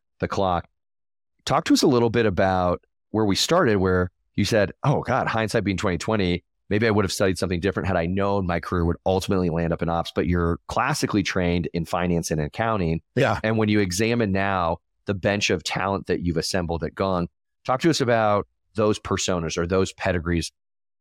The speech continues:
Speaker 1: at the individual level, and then also anything within the tech stack that's conducive to your winning formula.
Speaker 2: I think for team members, there's a couple of things. I think there's a,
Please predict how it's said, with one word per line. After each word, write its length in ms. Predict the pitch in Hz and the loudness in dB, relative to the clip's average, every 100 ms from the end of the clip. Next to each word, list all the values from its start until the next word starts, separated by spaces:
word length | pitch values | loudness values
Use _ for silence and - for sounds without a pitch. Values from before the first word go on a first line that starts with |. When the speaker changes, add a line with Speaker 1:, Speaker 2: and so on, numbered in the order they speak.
| _ _ | _ _
Speaker 1:
at 120 | 98 | -4
the 120 | - 98 | -2 0
individual 640 | 113 127 117 107 110 101 | 0 2 2 2 2 2
level, 420 | 92 87 90 90 | 2 2 0 0
and 160 | 104 101 | -2 0
then 120 | 107 | 0
also 560 | - 95 95 98 90 85 101 | 0 -2 0 0 2 0 -2
anything 420 | 110 113 113 98 | -2 0 0 0
within 240 | 87 92 | 0 0
the 100 | 85 | -2
tech 300 | - 90 - | -2 -4 -4
stack 380 | - 104 101 - _ _ 95 | -4 -2 -2 -6 _ _ -4
that's 160 | 95 | -4
conducive 640 | - 95 90 90 90 85 80 | -4 -2 0 0 0 -2 -2
to 120 | 90 | -2
your 140 | 85 | 0
winning 240 | 78 78 78 | -2 -4 -4
formula. 460 | 78 90 135 - - _ _ _ _ _ _ _ _ | -6 -6 -6 -10 -14 _ _ _ _ _ _ _ _
Speaker 2:
I 100 | 127 | -2
think 220 | 190 214 | 0 0
for 140 | - 127 | 0 -2
team 340 | - 147 156 | 0 2 4
members, 720 | 110 98 92 90 87 - - - _ - | 4 4 2 0 0 -2 -6 -10 _ -2
there's 220 | 110 98 | 0 0
a 40 | |
couple 280 | 104 120 107 | -2 -2 -2
of 100 | 92 | -2
things. 340 | 104 87 80 104 | 0 -2 -2 -2
I 80 | |
think 260 | 98 113 110 | -2 -2 0
there's 340 | 104 98 90 | 0 0 0
a, 320 | 95 90 87 | 0 0 0